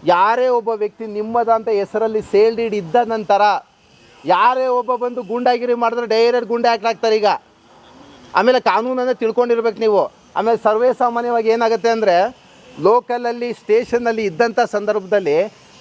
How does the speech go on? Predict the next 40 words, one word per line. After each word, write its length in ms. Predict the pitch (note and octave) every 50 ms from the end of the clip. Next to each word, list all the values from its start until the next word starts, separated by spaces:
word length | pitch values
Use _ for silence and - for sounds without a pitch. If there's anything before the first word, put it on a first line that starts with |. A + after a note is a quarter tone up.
| - - -
ಪಾಪ 200 | A3+ A#3 F#3+ A#3+
ಡಿಪಾರ್ಟ್ಮೆಂಟ್ 540 | A3+ F#3 A3+ A3 - C4 B3+ B3+ B3+ A#3+ A3+
ಅವರು 280 | A#3 A#3 A#3 B3 B3+ B3
ಸಿವಿಲ್ 320 | - - A3+ A#3 C4+ B3
ಸೂಟ್ಸ್ 300 | - - A#3+ A#3+ F#3 -
ಅಂತ 160 | A3+ A3+ G#3+ A#3
ಅವರು 280 | G#3+ G#3+ G#3+ G#3+ A#3+
ತೊಗೊಳೋದಿಲ್ಲ. 540 | G#3 G#3 F3 F3 F#3 F3 D#3 D#3 B2+ G#2 - _ _ _ _ _ _ - - - - - - -
ಅದು 120 | - F#3
ಅವರ 280 | G3 G3 G#3 A#3 A#3+ A#3
ಜವಾಬ್ದಾರಿ, 540 | F#3 G#3+ G3+ F#3+ G#3 A#3 G3+ A#3 A3+ A3 A3
ಅದು 200 | G#3 G3 G3+ G3+
ಪೊಲೀಸ್ 400 | - G3+ A3 A3+ A#3+ A3 - A3
ಮ್ಯಾನ್ಯುವಲಲ್ಲಿ 540 | G#3+ G#3 G#3+ A3 G#3+ G#3+ G#3+ G#3+ G#3 F#3+ F#3+
ಏನು 220 | G#3 A#3 A#3 A3
ಬರ್ತದೆ 480 | G#3+ G#3+ G3 - G#3+ G#3 A#3 D4+ D4 - - - - - -
ಆ 140 | - E3+ F#3+
ಕೆ-, 220 | F#3 - G3 F#3+
ಆ 120 | E3 D3+ F3
ಪ್ರಕಾರವಾಗಿ 560 | F3+ - F3+ E3+ - A3+ A3+ A3 A3+ A3+ A3
ಅವ್ರು 120 | G#3+ G3
ಕೆಲಸ 200 | F#3+ G3 F#3 -
ಮಾಡ್ತಾರೆ. 500 | G3+ G3+ F#3+ F3+ F3 - E3+ D3 A#2+ - - - - - - - - -
ನೀವು 160 | D#3+ G3 G3+
ಯಾವುದೇ 360 | F#3+ E3 F3 G3+ A#3+ A#3+ B3+
ಒಂದು 280 | B3 A#3+ A#3+ A#3 A3+ G#3+
ಸೈಟ್ 280 | - G3+ G#3 A#3 G#3 A#3+
ಲಿಟಿಗೇಷನ್ 640 | A3 F#3 F3+ E3+ A3 A3 A#3 A3+ - - A#3+ A3
ಆದಂಥ 320 | G#3 G3 G3+ G3 G#3+ G#3 A3 G#3+ -
ಸಂದರ್ಭದಲ್ಲಿ 460 | G3+ G3+ G3 G3+ G3 G3 G3 G3+ G3+
ನೀವು 140 | F#3 F3+ G3
ಏನು 100 | G#3 G#3
ತಲೆ 180 | A3 G3+ G#3 G3+
ಕೆಡಿಸ್ಕೊಬೇಡಿ, 460 | G#3 G#3 F3 - G#3 G3 G3 F#3+ E3
ಡೈರೆಕ್ಟ್ 400 | D#3 D#3+ F3 F#3+ G#3 G#3+ G3 G3+
ಡಿ 60 | G#3
ಸಿ 120 | - G3+ G3+
ಪಿ 80 | G3+
ಆಫೀಸ್ಗೆ 260 | G#3 G3 F3 F#3 -
ಕೊಂಡೋಗ್ರಿ. 340 | F3 F3 D#3+ D#3 C#3+ C3 A2+